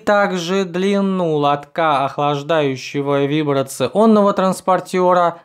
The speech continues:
найдем по формулам, представленным на экране. Техническая характеристика охлаждающих устройств с воздушным охлаждением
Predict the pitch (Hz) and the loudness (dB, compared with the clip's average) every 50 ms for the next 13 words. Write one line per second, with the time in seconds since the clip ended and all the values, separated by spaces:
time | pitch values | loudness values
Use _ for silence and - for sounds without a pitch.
0 | _ - 143 131 135 131 127 135 143 139 135 131 123 - 98 92 - _ - 180 | _ -6 -4 -4 -4 -4 -2 -2 -2 -2 -2 -4 -4 -6 -6 -8 -8 _ -4 -2
1 | 190 196 180 175 170 160 160 160 160 160 156 147 147 - 107 98 95 - - - | 0 0 2 2 2 4 4 4 2 2 0 -2 -4 -4 -4 -2 -4 -6 -10 -14
2 | - - 120 127 135 127 117 117 113 110 107 107 107 107 - _ _ - 113 113 | -6 -2 0 0 2 0 0 0 0 0 0 -2 -2 -4 -6 _ _ -4 -2 -2
3 | 113 110 - 110 101 90 87 80 71 - _ _ _ _ _ _ _ _ _ _ | -2 -2 -2 -2 -2 -4 -4 -8 -12 -16 _ _ _ _ _ _ _ _ _ _
4 | _ _ _ _ - 190 185 - 262 247 247 214 - - 226 214 208 208 208 196 | _ _ _ _ -4 -2 2 2 2 2 2 0 0 2 2 2 2 2 2 0
5 | 196 196 196 - 214 208 208 196 - - 202 190 - 196 202 196 185 - - _ | 0 -2 -2 -2 -2 -2 -2 -2 -4 -8 -8 -4 0 0 2 0 0 -2 -8 _
6 | _ _ _ - 175 180 - - 196 202 196 180 185 190 202 196 196 185 185 - | _ _ _ -4 -4 -2 -2 0 0 0 0 -2 -2 -2 -2 0 -2 -2 -4 -8
7 | 180 160 196 196 185 - - 196 196 196 190 185 - - 185 165 175 180 175 - | -10 -10 -10 -10 -10 -8 -6 -4 -4 -2 -4 -4 -6 -8 -8 -6 -6 -8 -8 -10
8 | - _ _ - - - 180 180 190 185 175 170 190 233 233 - - - 147 135 | -16 _ _ -16 -10 -4 0 2 2 2 2 0 -2 -2 -4 -2 -2 -2 0 0
9 | 123 120 - - 110 104 95 98 95 92 90 85 82 80 80 90 - | -2 -2 -4 -4 -6 -6 -4 -6 -6 -6 -6 -6 -8 -8 -8 -10 -12